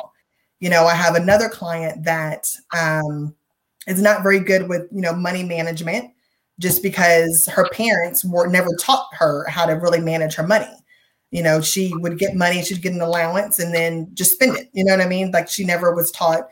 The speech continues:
the value of saving or anything like that. So now as an adult, like, she has a hard time budgeting and saving, and she, you know, it's hard for her to hold on to money because she gets it and she spends it. And that's what she's been taught since she was younger.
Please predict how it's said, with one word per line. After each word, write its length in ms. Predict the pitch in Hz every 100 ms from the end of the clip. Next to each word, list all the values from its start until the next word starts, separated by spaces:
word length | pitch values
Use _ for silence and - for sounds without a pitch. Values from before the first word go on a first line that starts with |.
| _ _ _
the 80 | 170
value 360 | 165 165 160
of 80 | 147
saving 760 | - 226 233 226 214 214 208 208 170
or 80 |
anything 260 | 170 170 165
like 160 | 160 156
that. 300 | 170 147 -
So 260 | 170 156 156
now 220 | 165 175 175 170
as 140 | 160
an 80 | 160
adult, 520 | 156 160 196 160 156 - - _
like, 140 | 165 160
she 180 | - 196
has 180 | 180
a 80 | 175
hard 240 | 156 170 160
time 300 | 165 156 156
budgeting 520 | 170 170 165 156 156
and 200 | 156 151
saving, 540 | - 175 165 156 156
and 160 | 160 151
she, 280 | - 165 165
you 100 | 160
know, 140 | 156 147
it's 240 | 151 -
hard 320 | 151 180 170
for 140 | 170 156
her 200 | 170 165
to 460 | 156 - 160 156 156 - _ _ _
hold 260 | - 190
on 180 | 180 175
to 120 | 160 165
money 440 | 180 196 156 160
because 460 | 165 156 156 151 151
she 460 | - 160 151 156 - 160
gets 260 | 196 -
it 120 | 220
and 120 | 214 160
she 100 | 180
spends 380 | - 202 151
it. 60 | 131
And 100 | 147
that's 180 | 156 156
what 140 | 151
she's 420 | - 165 160 156 - 156
been 160 | 160
taught 360 | 156 160 151 -
since 160 | 156 -
she 100 | 151
was 160 | 147
younger. 440 | 170 - - -